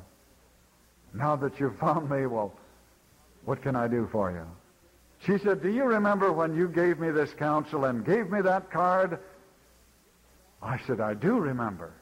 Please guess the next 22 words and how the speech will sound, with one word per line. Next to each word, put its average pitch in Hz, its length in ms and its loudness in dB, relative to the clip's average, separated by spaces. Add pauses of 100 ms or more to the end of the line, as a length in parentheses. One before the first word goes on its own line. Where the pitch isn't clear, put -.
(1160)
for 135 140 0
I 135 140 2
had 135 260 -2
forgotten 175 580 -4
all 202 200 4
about 180 360 0
it 107 100 -6 (120)
by 117 160 0
this 110 180 -4 (120)
time. 90 280 -8 (1160)
She 220 160 4
said, 175 480 0 (420)
"I 175 140 2
want 214 180 2
to 202 60 -6
tell 202 260 -2
you 180 100 2
what 160 160 0
happened." 151 460 -4
I 139 200 0 (100)
said, 151 120 -2
"Wonderful. 131 640 2